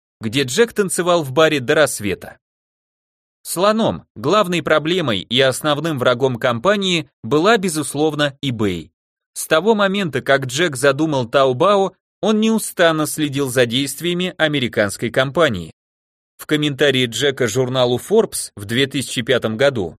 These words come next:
он произнес свои известные слова: "eBay можно назвать акулой в океане, но я – крокодил в реке Янцзы. Если мы сражаемся в океане, мы проиграем,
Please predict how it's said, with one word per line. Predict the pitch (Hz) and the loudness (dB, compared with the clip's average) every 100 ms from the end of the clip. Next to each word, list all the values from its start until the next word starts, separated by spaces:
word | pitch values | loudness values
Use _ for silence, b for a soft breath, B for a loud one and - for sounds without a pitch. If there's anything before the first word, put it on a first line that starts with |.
| _ _ _ | _ _ _
он | 165 226 | -2 0
произнес | 202 208 185 147 190 185 | 2 0 0 -2 -2 -2
свои | 135 143 147 139 | 2 2 2 -4
известные | 110 135 131 139 135 | -2 -2 -2 -6 -6
слова: | - 131 95 80 - _ _ _ _ | -2 0 0 -6 -14 _ _ _ _
"eBay | 160 147 160 226 190 | -4 0 4 4 4
можно | 175 151 160 | 0 -2 -2
назвать | 156 147 143 175 - | 0 0 0 0 2
акулой | 156 - 190 160 143 | 0 0 0 2 2
в | |
океане, | 139 135 131 101 92 80 _ 107 | -2 -2 0 0 -2 -12 _ -8
но | 110 | -2
я – | 117 143 190 147 | -2 2 2 2
крокодил | 139 131 151 139 147 180 | 0 0 0 0 0 0
в | 139 | 0
реке | 139 143 151 | -2 0 2
Янцзы. | 135 131 117 98 101 78 _ _ _ _ _ - | 2 0 -2 -4 -6 -8 _ _ _ _ _ -6
Если | 117 175 165 | 0 0 0
мы | 156 151 | -4 -2
сражаемся | 147 139 127 131 120 - | 0 0 2 -2 -2 -4
в | 127 | -4
океане, | 135 196 220 202 | 0 2 2 0
мы | 160 185 | -2 -2
проиграем, | 226 226 180 151 139 139 | 0 0 2 4 2 -2